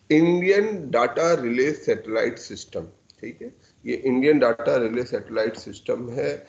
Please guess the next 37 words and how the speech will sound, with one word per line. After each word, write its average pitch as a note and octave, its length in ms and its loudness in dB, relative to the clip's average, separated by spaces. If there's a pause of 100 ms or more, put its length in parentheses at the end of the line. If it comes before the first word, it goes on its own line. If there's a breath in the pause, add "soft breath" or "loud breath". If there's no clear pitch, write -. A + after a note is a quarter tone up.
(200 loud breath)
ये G#2+ 80 0
दो A2 240 0
satellite B2 720 0
हैं C3+ 260 -4
जो G2+ 120 -6
कि G#2+ 280 -6
जियो A#2+ 320 0
स्टेशनरी A2+ 580 -4
orbit G#2 440 0
में G2+ 80 -2
रखे - 280 -4
जाएंगे। A2+ 440 0 (340 loud breath)
उम्मीद A#2+ 340 2
है B2+ 240 2
जियो A2 340 0
स्टेशनरी A2+ 540 -4
सैट-, - 360 -4
अ, A2 100 6 (840)
orbit G2+ 340 -2
सबको - 320 -8
समझ G#2 380 -2
आ A2 100 4
गया A2 220 2
होगा। A2 340 -2 (440 loud breath)
अगर A2 180 2
किसी B2+ 280 -2
को - 120 -2
अभी B2 260 0
भी D3 120 2
ना C3 140 6
समझ A2+ 340 0
आया A2+ 200 4
हो A2+ 220 0
तो E3 160 -12
तुरंत G#2+ 380 -4
बता F#2+ 300 0
दें, G#2+ 180 -6